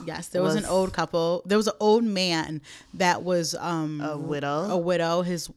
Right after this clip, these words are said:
Speaker 1: he, um, his wife
Speaker 2: Died,
Speaker 1: a wife
Speaker 2: like,
Speaker 1: of
Speaker 2: maybe, like,
Speaker 1: but wife of what, thirty something years, I think it
Speaker 2: Maybe.
Speaker 1: was. Yeah.
Speaker 2: Probably even more than that.
Speaker 1: Recently died. Um, and he's just getting back on the dating scene, and he wanted to meet someone, and he met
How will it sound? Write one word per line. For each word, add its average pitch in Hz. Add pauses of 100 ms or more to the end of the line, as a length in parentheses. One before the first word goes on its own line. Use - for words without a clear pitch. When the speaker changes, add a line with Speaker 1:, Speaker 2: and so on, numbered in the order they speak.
Speaker 1:
he, 175
um, 151
his 175
wife 165 (680)
Speaker 2:
Died, 156
Speaker 1:
a -
wife 151
Speaker 2:
like, 208
Speaker 1:
of 185
Speaker 2:
maybe, 170
like, 165 (440)
Speaker 1:
but 226
wife 233
of 226
what, 170
thirty 175
something 247
years, 285
I 294
think 294
it 302
Speaker 2:
Maybe. 302
Speaker 1:
was. 294
Yeah. 170
Speaker 2:
Probably 170
even 156
more 147
than 147
that. 180
Speaker 1:
Recently 190
died. 156
Um, 156
and 170
he's 160
just 165
getting 180
back 165
on 185
the 180
dating 208
scene, 156
and 160
he 160
wanted 160
to 165
meet 190
someone, 151 (440)
and 156
he 175
met 156